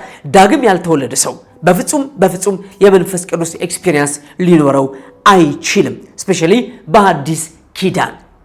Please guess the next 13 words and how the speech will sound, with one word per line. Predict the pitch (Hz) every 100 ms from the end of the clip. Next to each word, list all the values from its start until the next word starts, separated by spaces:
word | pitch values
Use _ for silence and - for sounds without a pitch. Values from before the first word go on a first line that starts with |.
| _ _ _ _ _ _ _ _ _ - - - -
ሊኖረው | 226 294 262 233 226 233
አይችልም። | 208 190 165 180 165 - - _ _ _ _ _ _ - _ -
ዳግም | 127 220 247 247 339 - -
ያልተወለደ | 180 214 202 233 202 156 170
ሰው | - 233 - - -
የመንፈስ | 185 180 226 - 339
ቅዱስን | - 247 240 254 -
ጸጋ | 208 170 170 139 - -
ሊካፈል | 240 285 294 202 190 - 185 180 -
አይችልም። | 160 143 - - 147 123 117 _ _ _ _ _ _ _ _ - -
ዳግም | 139 202 226 277
ያልተወለደ | 202 170 139 131
ሰው | 226